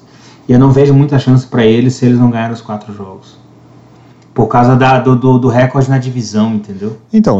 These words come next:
Speaker 2: mas, Bresco, se eles forem... Se, se eles ganharem dois desses próximos três jogos, então vamos supor, eles perderem pro Dallas Cowboys e ganharem de Jets e Texans, e o Titans fizer o contrário,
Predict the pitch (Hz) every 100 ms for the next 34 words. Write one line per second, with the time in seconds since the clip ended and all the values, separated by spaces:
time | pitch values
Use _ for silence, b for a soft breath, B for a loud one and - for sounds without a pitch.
0 | - 110 107 107 110 92 - - 131 151
1 | - - 135 127 117 107 98 90 80 -
2 | _ - - 131 - 120 131 139 139 113
3 | 92 85 82 - b b b b b b
4 | b - 104 107 135 160 156 - - -
5 | - 104 107 - 107 - 110 110 110 -
6 | 110 110 95 90 82 82 90 98 107 110
7 | - 104 85 - 98 90 92 - 101 95
8 | 107 117 113 113 110 101 101 101 101 -
9 | 101 117 127 117 110 107 104 107 107 104
10 | 98 95 98 113 - - - 107 107 _
11 | _ - 82 - - - - _ b b
12 | b b b - 113 123 131 123 107 104
13 | 104 - 101 107 110 110 101 92 104 127
14 | 107